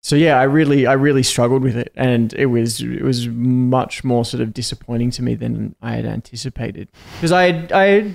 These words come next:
you know, sort of skimmed through reviews going into it, and I knew that it, it had sort of had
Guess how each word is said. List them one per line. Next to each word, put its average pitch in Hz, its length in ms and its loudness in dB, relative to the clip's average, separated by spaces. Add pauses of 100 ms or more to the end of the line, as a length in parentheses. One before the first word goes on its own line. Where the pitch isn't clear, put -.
you 240 100 0
know, 139 160 4
sort 190 240 2
of 165 260 0
skimmed 165 380 0
through 151 220 2
reviews 123 600 2
going 117 300 -2
into 120 300 -4
it, 113 100 -4
and 131 100 -4
I 151 80 0
knew 170 200 4
that 120 180 0
it, 110 240 -8 (460)
it 117 80 -12
had - 240 -6
sort - 260 -12
of 117 140 -10 (200)
had 113 220 -10